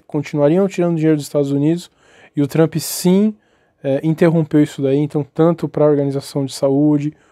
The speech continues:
quanto para a própria onu, não é mesmo? Ele parou de mandar dinheiro e essa é a espinha dorsal desses caras, né, que querem uma coisa única aí. A grana, óbvio, né, do contribuinte, principalmente norte-americano, ele parou.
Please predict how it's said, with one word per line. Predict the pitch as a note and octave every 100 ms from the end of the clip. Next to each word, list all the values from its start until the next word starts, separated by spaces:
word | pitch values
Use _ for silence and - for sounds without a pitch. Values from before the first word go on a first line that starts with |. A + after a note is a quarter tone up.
| _ _
quanto | D#3 D#3+ D#3
para | C#3 D3+ D3+
a | D3
própria | - D3+ D#3+ D#3+ E3 D#3
onu, | D#3 D#3+ E3+ E3+ F3 F#3
não | D3+ C3+
é |
mesmo? | C3+ D3 D3
Ele | D3
parou | D3 _ E3+ E3 D#3+ D#3
de |
mandar | D3+ C#3+ C#3
dinheiro | C3 C3+ C#3+ D3+ _ _ _ _
e | C#3
essa | C#3+ D#3+ -
é | C#3+
a |
espinha | C#3+ - - - F3+
dorsal | F#3 F3 - D#3 D#3
desses | D3 C3+ C#3
caras, | - C#3+ C#3 B2+
né, | C#3
que | C3 -
querem | - C3+ C3+ C3+ _ _ _ _
uma | C3+ C3+
coisa | - C3 C3+
única | C3 C3+ B2+ F#3
aí. | F#3+ F3+ G3+ _ _ _
A | -
grana, | F#3 D3 D3 F3 A3+
óbvio, | C#3 C#3+ E3+ D3
né, | C3+ D#3
do | C3+
contribuinte, | B2 C#3 D3 C#3 C#3+ D3+
principalmente | - D#3 - C#3+ D3+ -
norte-americano, | D3+ - F3+ G3+ - F#3 F#3+ F#3+ _ - _ _
ele | C#3 C#3
parou. | - E3 D3+ D3+